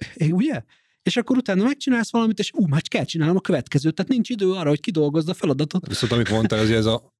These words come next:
Speaker 2: nagyobb lesz a méret, amit majd el tudsz érni a potenciális piacod, és valószínűleg ezért is kell többet belerakni. És Gábor, te viszont, te, te meg a magyar piacon mozogsz a saját cégeddel. Innentől kezdve gondolom más az a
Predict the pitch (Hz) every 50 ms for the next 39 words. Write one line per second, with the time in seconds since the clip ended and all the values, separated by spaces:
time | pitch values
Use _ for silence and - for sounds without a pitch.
0 | _ _ - 135 110 117 110 117 - - 120 123 127 117 101 95 - - 92 95
1 | 95 - - 107 98 101 95 - - 87 - - 95 87 87 85 - 98 92 92
2 | 90 90 - - 90 85 - - - 90 87 85 - - 123 147 156 - - _
3 | - 117 - 110 104 101 - 113 107 95 110 110 104 - - 117 107 - 127 117
4 | 120 120 123 151 123 92 85 80 - - 123 98 87 - 98 101 101 104 104 113
5 | 110 - - 110 107 110 - - 117 117 - 113 110 - - - - 113 110 110
6 | 117 143 156 123 98 87 - 107 90 82 - - 95 87 85 85 82 90 120 -
7 | - - - - _ - - - - - 92 87 90 90 - - - 92 85 80
8 | 85 82 80 82 85 87 92 120 127 - _ - - _ _ _ _ _ _ _
9 | - - 107 101 101 95 - 107 95 - 113 104 101 107 104 104 107 - - 127
10 | 104 98 98 101 104 101 101 101 95 95 - - 101 92 101 101 98 98